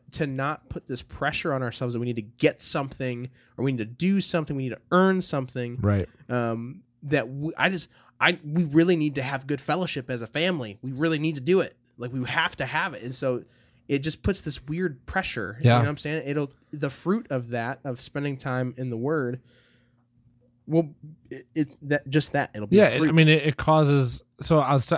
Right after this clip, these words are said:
Speaker 2: it's actually interesting. I was talking to my brother today. Um, well, while I was driving, I was up in Adrian for work, and so a lot of drive time. So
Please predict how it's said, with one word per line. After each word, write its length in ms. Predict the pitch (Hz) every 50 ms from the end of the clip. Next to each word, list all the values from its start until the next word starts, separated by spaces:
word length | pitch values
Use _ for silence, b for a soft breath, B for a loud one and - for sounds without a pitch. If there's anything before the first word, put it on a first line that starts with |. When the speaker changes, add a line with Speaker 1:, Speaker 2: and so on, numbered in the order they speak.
| -
Speaker 2:
it's 180 | - 139 139 131
actually 260 | 165 175 165 - 147
interesting. 280 | 147 - - 117 127 120
I 20 |
was 80 | 113 -
talking 200 | 147 151 151 143
to 60 | 131
my 80 | 127
brother 280 | 117 107 120 117 113 110
today. 440 | 104 107 104 107 101 101 98 101 101 b b b b b b b b b b b b _
Um, 400 | - 92 107 101 98 98 101 101
well, 120 | 101 101 101
while 140 | 104 101 98
I 20 | 95
was 80 | 98
driving, 480 | 98 113 107 110 113 107 107 107 104 104
I 40 | 98
was 80 | 104 110
up 120 | 107 104
in 80 | - 107
Adrian 480 | 85 107 117 113 110 110 107 101 101
for 140 | 98 - 107
work, 360 | 104 107 107 107 104 - - -
and 180 | - 104 107 107
so 140 | - 107 98
a 40 |
lot 140 | 98 113 110
of 80 | 104 92
drive 180 | 95 90 95 95
time. 280 | - 107 98 90 95 B B B B B B B B B
So 680 | - - - 139 131 127 127 127 123 120 113 107 -